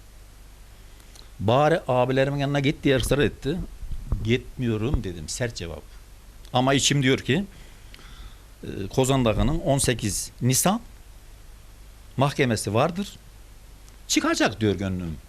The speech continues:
Oradan çıkacaktır. Beni yoran burada on altı tane torunum var.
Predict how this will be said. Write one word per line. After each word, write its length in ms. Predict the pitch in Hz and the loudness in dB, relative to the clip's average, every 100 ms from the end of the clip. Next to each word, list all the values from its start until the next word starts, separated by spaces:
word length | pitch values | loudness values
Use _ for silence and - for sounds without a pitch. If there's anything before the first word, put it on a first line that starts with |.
| - - - - - - - - - - - - - - - 117 | -20 -20 -20 -20 -20 -20 -20 -20 -20 -20 -20 -20 -20 -20 -8 -4
Oradan 240 | 101 151 | 0 0
çıkacaktır. 560 | - 135 120 - - - - - - - - - - - - - - - - 113 | 0 0 0 -4 -14 -20 -20 -20 -20 -20 -20 -20 -20 -20 -20 -20 -20 -20 -4 2
Beni 180 | 139 | 4
yoran 280 | 147 104 98 | 6 4 4
burada 300 | 95 90 90 - - - - - - - | 2 0 -2 -6 -20 -20 -20 -20 -20 -6
on 120 | 127 151 | -2 0
altı 160 | 147 | 2
tane 200 | 139 175 | 2 2
torunum 340 | 160 147 147 113 | 2 2 4 2
var. 200 | 82 | 0